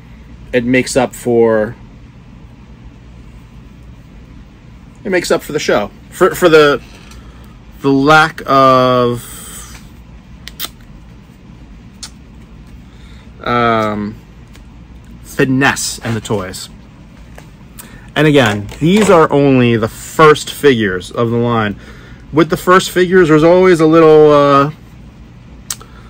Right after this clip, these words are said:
futzing around that needs to be done.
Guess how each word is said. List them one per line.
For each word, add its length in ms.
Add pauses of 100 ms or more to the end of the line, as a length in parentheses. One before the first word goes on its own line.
(300)
futzing 420
around 480 (200)
that 120
needs 180
to 60
be 80
done. 300